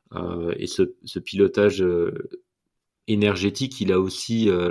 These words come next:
la, comment dire, la vertu de permettre d'utiliser, euh, l'énergie intermittente, l'énergie renouvelable, euh, éolienne ou solaire, euh, pour, euh, ben, finalement pour intégrer cette énergie dans le, dans le réseau et l'utiliser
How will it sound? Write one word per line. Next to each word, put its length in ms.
la, 460
comment 220
dire, 160
la 100
vertu 520
de 140
permettre 400
d'utiliser, 640
euh, 400
l'énergie 640
intermittente, 800
l'énergie 460
renouvelable, 640
euh, 420
éolienne 600
ou 80
solaire, 520
euh, 300
pour, 380
euh, 180
ben, 240
finalement 460
pour 320
intégrer 500
cette 240
énergie 340
dans 180
le, 220
dans 160
le 60
réseau 500
et 80
l'utiliser 640